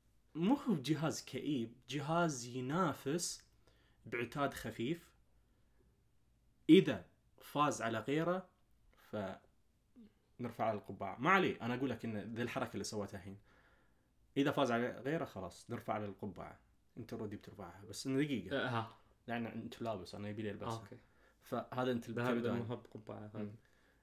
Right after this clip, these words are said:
Speaker 1: يعني ينافس مثلا، مثلا في الصور مثلا، أوكي، في التحديثات، أوكي،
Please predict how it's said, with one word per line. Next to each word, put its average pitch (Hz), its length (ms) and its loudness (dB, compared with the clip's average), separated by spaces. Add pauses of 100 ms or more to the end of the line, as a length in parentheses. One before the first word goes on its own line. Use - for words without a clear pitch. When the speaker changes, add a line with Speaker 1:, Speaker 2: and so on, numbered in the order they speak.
(160)
Speaker 1:
يعني 113 200 2
ينافس 139 420 2
مثلا، 117 400 -2
مثلا 107 380 -6
في - 180 -14
الصور 113 920 -4 (200)
مثلا، 113 420 -6 (460)
أوكي، 123 240 -6 (320)
في - 60 -8
التحديثات، 117 720 -6 (400)
أوكي، 101 240 -10